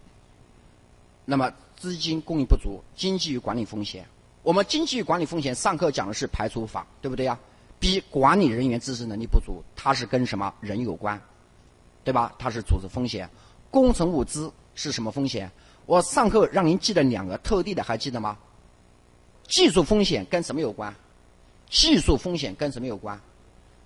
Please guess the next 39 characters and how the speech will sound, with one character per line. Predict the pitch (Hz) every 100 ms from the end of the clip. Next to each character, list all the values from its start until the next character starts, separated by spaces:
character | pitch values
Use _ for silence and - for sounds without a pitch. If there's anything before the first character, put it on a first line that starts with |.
| _
跟 | - 220
我 | 170 110
们 | 113
的 | 143
技 | - 214
术 | 185
措 | 180
施 | 131 170
类 | 202
似， | 123 - 170 - _ _
跟 | 156 147 -
勘 | - 190
察 | 170 127
设 | - 220 123
计、 | 160 - - _ _ - -
跟 | 175 165 - -
施 | - - 214
工 | 202 190
机 | 180 180
具、 | 175 143
跟 | 147 139
施 | - 160
工 | 156 151
方 | 156
法 | 147 98 - -
有 | 113
关。 | 95 107 101 - - - - -
但 | 170
是 | 165 147
唯 | 110 214
独 | 254 220
一 | 156
个 | 123
特 | - 165
例 | 139
就 | 120 139
是 | 110
什 | 110
么？ | 101 101